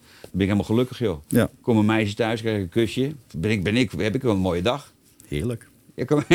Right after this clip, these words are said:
Speaker 1: <laughs> ja, ik, de, dit is allemaal bijzaken, hè? Is toch niet de hoofdzaak? We hebben het toch allemaal over bijzaken? Ja, het was leuk geweest als ik <laughs> mijn, mijn carrière niet had verneukt. Nou, heb ik wel gedaan. Dan ga ik toch iets anders doen.
Speaker 2: Garnalenvisser heb ik gehoord.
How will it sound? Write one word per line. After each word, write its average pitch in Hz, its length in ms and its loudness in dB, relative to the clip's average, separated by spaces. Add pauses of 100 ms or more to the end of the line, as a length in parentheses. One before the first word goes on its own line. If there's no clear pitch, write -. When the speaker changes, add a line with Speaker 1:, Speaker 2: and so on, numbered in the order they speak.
Speaker 1:
<laughs> - 200 -20
ja, 143 120 0
ik, 135 200 0
de, 131 160 0 (260)
dit 143 160 -2
is 147 80 -6
allemaal 165 200 0
bijzaken, 131 600 -4
hè? 135 120 -6 (200)
Is - 100 -16
toch 110 120 -4
niet 117 120 0
de 113 60 0
hoofdzaak? 110 480 -4 (920)
We - 60 -18
hebben - 220 -4
het 110 80 2
toch 113 100 -2
allemaal 117 180 2
over 113 140 0
bijzaken? 104 680 -2 (680)
Ja, 143 140 0
het 80 100 -8
was 82 100 -2
leuk 104 160 4
geweest - 300 0
als 139 140 2
ik 110 160 -2
<laughs> 139 60 0
mijn, 123 180 2 (340)
mijn 92 120 -4
carrière 104 380 4
niet 131 100 2
had 127 120 -4
verneukt. 127 260 -2
Nou, 120 100 -4
heb 90 100 -6
ik 85 80 -4
wel 107 100 -2
gedaan. 120 220 -8
Dan 101 80 -8
ga 107 60 -10
ik 110 60 -6
toch 110 100 -6
iets 113 80 -4
anders 127 200 -4
doen. 90 260 -6 (760)
Speaker 2:
Garnalenvisser 107 640 -10
heb 90 120 -10
ik 87 60 -16
gehoord. 92 260 -16